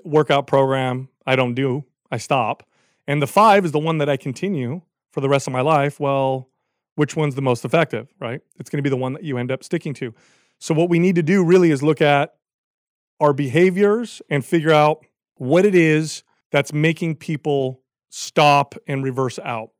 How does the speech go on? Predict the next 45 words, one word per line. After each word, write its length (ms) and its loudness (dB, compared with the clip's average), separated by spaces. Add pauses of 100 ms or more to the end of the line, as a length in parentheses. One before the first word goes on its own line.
And 160 -6
one 80 0
of 40 -2
the 60 -2
main 540 0 (300)
reasons 520 -4
for 320 -4
stopping 500 -2
and 80 -6
reversing 340 -8
out, 80 -6
there's 100 -8
a 60 -4
few 200 -2
of 80 -2
them, 140 -6
but 80 -8
one 180 0
of 100 0
them 240 -2
is 440 -2 (720)
how 240 4
we 160 0
set 300 0
our 180 -2
goals 580 -4 (160)
and 500 -4
the 100 0
mindset 600 0
that 160 -4
we 400 -6
have 500 -2
going 280 -2
into 320 -2
setting 320 -4
our 100 -8
goals. 460 -10
So 80 -8
let's 100 -6
talk 220 -2
about 180 -4
that 180 -4
for 140 -8
a 40 -10
second. 360 -10